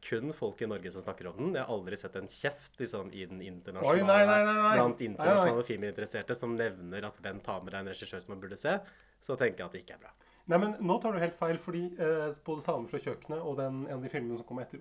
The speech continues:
Speaker 2: O Horten, er jo liksom, gjorde det jo ganske skarpt sånn internasjonalt, liksom, og ble, liksom, ble jo liksom vist, liksom, og fikk jo oppmerksomhet i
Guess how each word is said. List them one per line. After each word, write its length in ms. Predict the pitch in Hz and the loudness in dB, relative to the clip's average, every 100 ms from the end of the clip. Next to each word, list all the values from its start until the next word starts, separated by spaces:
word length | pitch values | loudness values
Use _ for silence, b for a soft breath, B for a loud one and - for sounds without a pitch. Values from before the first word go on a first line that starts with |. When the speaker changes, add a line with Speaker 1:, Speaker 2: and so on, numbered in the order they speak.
| 127 | -10
Speaker 2:
O 80 | 120 | -6
Horten, 440 | 147 - - 214 247 | -6 -6 -8 -6 -4
er 160 | 160 123 | -2 -2
jo 60 | 131 | -4
liksom, 240 | 127 139 | -6 -4
gjorde 200 | 139 120 | -4 -4
det 100 | 131 | -6
jo 80 | 160 | -8
ganske 200 | 113 - | -8 -10
skarpt 500 | - - 117 110 - | -12 -8 -8 -8 -10
sånn 240 | - 110 117 | -10 -8 -8
internasjonalt, 720 | 113 - 104 - 113 113 139 | -10 -12 -14 -10 -8 -8 -8
liksom, 220 | 123 120 | -8 -6
og 120 | 110 | -6
ble, 240 | 110 120 120 B B B | -6 -6 -8 B B B
liksom, 240 | 151 143 135 | -6 -4 -2
ble 120 | 170 | 0
jo 340 | 156 175 170 180 | 2 4 2 -2
liksom 380 | 160 127 135 117 | -6 -6 -6 -8
vist, 320 | 107 110 - 131 | -10 -12 -10 -8
liksom, 320 | 120 113 117 | -6 -6 -6
og 80 | 117 | -8
fikk 180 | 113 | -8
jo 120 | 165 160 | -6 -6
oppmerksomhet 640 | 117 101 - 110 107 - | -6 -10 -10 -12 -12 -12
i 180 | 104 | -12